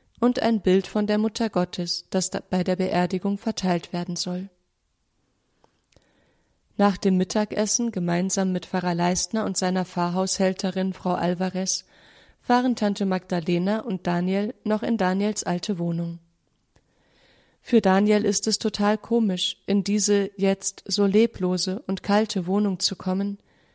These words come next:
die Mama nie wieder betreten wird. Aber er hat nicht viel Zeit, bei solchen Gedanken zu verweilen, denn sie müssen die Wohnung ausräumen. Daniel wohnt ja jetzt bei Neumanns,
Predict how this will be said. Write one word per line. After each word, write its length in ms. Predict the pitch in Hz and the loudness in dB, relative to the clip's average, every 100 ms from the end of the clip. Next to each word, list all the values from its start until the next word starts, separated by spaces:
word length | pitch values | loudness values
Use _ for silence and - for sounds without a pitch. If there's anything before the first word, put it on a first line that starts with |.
| _ _ _ _ | _ _ _ _
die 100 | 202 | 0
Mama 460 | 190 190 208 220 220 - | 2 2 2 0 -2 -2
nie 280 | 208 226 | 0 2
wieder 280 | 196 190 202 | 2 2 2
betreten 560 | 190 - - 202 - 175 | 0 -4 -2 -2 -2 -4
wird. 300 | 180 180 - _ _ _ _ _ _ _ _ _ _ _ _ | -4 -6 -16 _ _ _ _ _ _ _ _ _ _ _ _
Aber 320 | 214 196 202 | 0 4 4
er 140 | - 202 | 4 2
hat 200 | 208 - | 2 0
nicht 200 | 196 - | -2 -2
viel 200 | 208 196 | -2 0
Zeit, 400 | - 202 190 - | 0 0 0 0
bei 120 | 175 | 0
solchen 420 | - 175 175 190 | 2 2 2 -4
Gedanken 460 | 175 180 190 - 180 | -2 0 -2 -4 -4
zu 160 | - | -2
verweilen, 640 | 175 175 175 180 185 175 180 _ _ _ _ _ | -2 -2 0 0 -2 -4 -8 _ _ _ _ _
denn 160 | - 214 | 2 2
sie 120 | 202 | 4
müssen 280 | 220 220 233 | 4 4 2
die 140 | 214 | 2
Wohnung 340 | 190 208 220 214 | 2 2 2 2
ausräumen. 720 | 202 - - 170 170 175 185 _ _ _ _ _ _ _ _ _ _ _ - | 2 2 0 -2 -2 -4 -10 _ _ _ _ _ _ _ _ _ _ _ -2
Daniel 580 | 180 180 190 202 220 190 | 2 4 4 2 2 2
wohnt 240 | 208 214 | 2 2
ja 100 | 208 | 0
jetzt 400 | 202 202 196 - | 0 -2 -2 -4
bei 120 | 202 | -2
Neumanns, 720 | 202 196 220 190 170 175 - | 0 2 2 0 -2 -4 -6